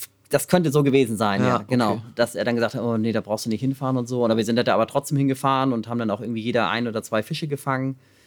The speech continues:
Speaker 1: Aber halt tatsächlich nur ein oder zwei Fische, irgendwie auch nichts Großes, irgendwie elf, zwölf, dreizehn Kilo, irgendwie damals nichts Spektakuläres. Und, äh, haben da irgendwie auf der ersten Nordarmspitze gesessen, ähm, und sind da irgendwie mit, mit kleinen Schlauchbooten übergesetzt. Und es war alles irgendwie,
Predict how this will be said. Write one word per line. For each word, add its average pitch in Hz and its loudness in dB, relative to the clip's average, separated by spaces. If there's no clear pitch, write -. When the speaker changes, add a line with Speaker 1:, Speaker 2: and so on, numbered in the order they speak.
Speaker 1:
Aber - -6
halt 110 -2
tatsächlich 127 0
nur 101 0
ein 95 -2
oder 101 0
zwei 104 0
Fische, 131 -2
irgendwie 107 0
auch 98 -2
nichts 110 -8
Großes, 117 -4
irgendwie 107 -4
elf, 110 -4
zwölf, 107 -2
dreizehn 107 -4
Kilo, 135 -4
irgendwie 107 -6
damals 101 -4
nichts 117 -12
Spektakuläres. 120 -6
Und, 113 0
äh, 110 2
haben 120 0
da 117 2
irgendwie 113 2
auf 107 0
der 110 0
ersten 120 0
Nordarmspitze 123 -2
gesessen, 120 -2
ähm, 101 -4
und - -14
sind 113 -4
da 117 0
irgendwie 107 -2
mit, 110 -6
mit 98 -6
kleinen 117 -2
Schlauchbooten 117 -2
übergesetzt. 113 -2
Und 98 -10
es 95 -6
war 87 0
alles 98 -6
irgendwie, 101 -6